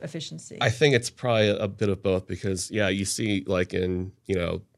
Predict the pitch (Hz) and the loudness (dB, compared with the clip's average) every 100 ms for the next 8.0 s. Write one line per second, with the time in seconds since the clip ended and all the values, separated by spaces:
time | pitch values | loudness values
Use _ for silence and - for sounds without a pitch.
0 | _ 104 90 98 98 92 95 92 92 92 | _ -4 0 2 2 4 2 2 2 0
1 | 92 90 90 90 - - 92 87 85 - | 0 0 0 -2 -4 -4 -2 -2 -6 -6
2 | 92 82 82 87 98 92 85 92 85 85 | -4 -2 -4 -6 -6 -4 -4 -4 -4 -4
3 | 87 82 87 90 90 85 73 - 82 80 | -4 -6 -6 -6 -8 -8 -8 -6 -8 -6
4 | 85 - 73 69 - 78 73 - 78 - | -8 -8 -12 -12 -8 -10 -10 -8 -10 -10
5 | - 85 - _ _ _ _ _ 101 - | -8 -8 -8 _ _ _ _ _ -10 -4
6 | 127 120 - 117 - 110 95 - 101 85 | -4 -2 4 4 4 0 -2 -2 -2 -2
7 | 92 82 85 85 - - - - - | -4 -6 -6 -10 -10 -14 -12 -10 -10